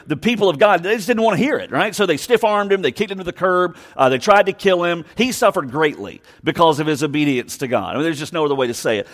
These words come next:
And he was known as the weeping prophet. So for forty years, he was faithful.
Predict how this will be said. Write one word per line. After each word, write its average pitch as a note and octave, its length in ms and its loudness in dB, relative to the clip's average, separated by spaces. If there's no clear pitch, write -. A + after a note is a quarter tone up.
And D#3 100 2
he F#3+ 80 2
was E3+ 140 -2
known D#3+ 200 0
as D#3 120 -4
the D#3+ 80 -4
weeping D3+ 320 -4
prophet. C3 360 -2
So D3+ 140 4
for C3 140 0
forty A#3 380 2
years, E3+ 500 0
he F3 140 2
was D3+ 180 -2
faithful. B2 500 -4